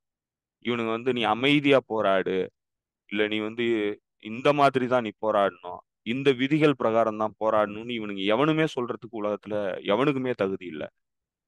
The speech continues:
இப்ப இத வந்து ஒரே ஒரு நாடு மட்டும்தான், இன்னும் சொல்லப்போனா ஒரே ஒரு நாடு தாங்க, ஒரே ஒரு அமைப்பு மட்டும்தாங்க இத வந்து,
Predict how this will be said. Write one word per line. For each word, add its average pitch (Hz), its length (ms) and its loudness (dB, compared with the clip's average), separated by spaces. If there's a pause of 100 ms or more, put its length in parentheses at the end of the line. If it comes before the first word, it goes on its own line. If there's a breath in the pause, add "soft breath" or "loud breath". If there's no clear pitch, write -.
(240)
இப்ப 98 200 -4
இத 107 160 2
வந்து 131 240 -2
ஒரே 123 240 4
ஒரு 165 220 4
நாடு 131 320 4
மட்டும்தான், 135 440 -2
இன்னும் 123 180 -4 (120)
சொல்லப்போனா 131 280 0
ஒரே 120 200 2
ஒரு 175 180 4
நாடு 123 300 2
தாங்க, 104 300 -2
ஒரே 117 200 2
ஒரு 151 160 4
அமைப்பு 139 440 0
மட்டும்தாங்க 131 440 -4
இத 120 200 0
வந்து, 104 440 -4